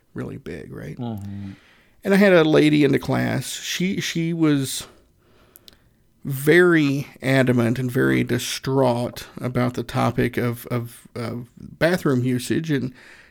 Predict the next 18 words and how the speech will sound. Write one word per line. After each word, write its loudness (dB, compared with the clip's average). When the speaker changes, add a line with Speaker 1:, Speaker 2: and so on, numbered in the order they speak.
Speaker 1:
she -2
said 0
ex-, -6
exactly, -2
"I 4
do 0
not 4
want -2
some 2
big, 0
burly, 4
hairy 4
man 2
following 2
me 4
and -2
my -4
daughter 2